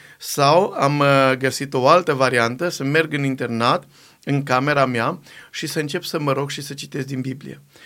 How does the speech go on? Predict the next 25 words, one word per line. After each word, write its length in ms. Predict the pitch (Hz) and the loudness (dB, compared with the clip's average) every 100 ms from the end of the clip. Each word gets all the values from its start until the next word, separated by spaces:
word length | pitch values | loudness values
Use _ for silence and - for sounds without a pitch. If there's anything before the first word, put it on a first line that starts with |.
| - | -20
Și 140 | - 139 | -12 -4
mă 80 | 135 | 0
amintesc 420 | 139 135 165 160 | 0 -2 -4 -6
că 100 | 160 | -8
plecam 540 | 143 120 143 147 175 | -8 -4 -2 0 -2
în, 220 | 170 143 | -6 -4
uh, 400 | 135 127 123 127 - - | -2 -2 -4 -6 -10 -10
când 200 | 147 135 | -4 -2
era 160 | 131 | -2
pauza 440 | 123 127 127 131 135 | -2 -4 -4 -2 -2
mare, 460 | 123 117 160 208 - _ _ _ _ _ _ - _ _ | 0 0 -2 -4 -10 _ _ _ _ _ _ -20 _ _
plecam 300 | - 127 143 | -6 -2 0
direct 300 | 139 135 143 | 0 -2 -4
în 140 | 139 139 | -4 -2
internat, 560 | 131 127 117 117 180 - - - | -4 -4 -6 -6 -8 -14 -20 -12
că 120 | - | -4
internatul 480 | 147 143 147 165 160 | -4 -2 -2 -2 -2
era 500 | 147 147 147 143 131 - _ _ _ _ - - _ | -2 0 2 0 -4 -10 _ _ _ _ -20 -20 _
chiar 180 | 165 143 | 0 2
în 320 | 139 139 135 | 2 0 0
incinta 440 | 143 143 147 135 | -2 -2 -4 -4
școlii, 460 | 113 - 139 131 147 | -6 -4 0 0 -2
în 120 | 151 | -4
incinta 400 | 131 131 139 135 | -6 -6 -8 -6
liceului, 720 | 127 127 131 131 143 175 196 | -8 -6 -2 -2 0 -2 -6